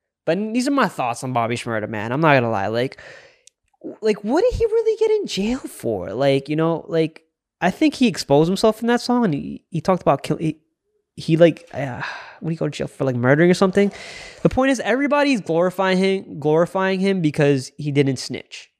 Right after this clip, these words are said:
all right? And I think that the only reason why he's getting as much attention as he is,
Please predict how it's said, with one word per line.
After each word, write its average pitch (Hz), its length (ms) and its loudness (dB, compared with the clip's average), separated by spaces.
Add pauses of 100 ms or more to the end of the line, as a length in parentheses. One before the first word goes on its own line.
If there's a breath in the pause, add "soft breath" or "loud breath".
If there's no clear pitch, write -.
all 135 80 -2
right? 123 300 -2 (760 soft breath)
And 202 140 2
I 247 80 4
think 277 200 0
that 262 120 0
the 208 120 -2
only 202 280 2
reason 202 240 2
why 190 140 4
he's 170 120 2
getting 170 320 2
as 151 240 2
much 131 500 0
attention 170 500 -2
as 175 160 2
he 185 160 0
is, 196 320 0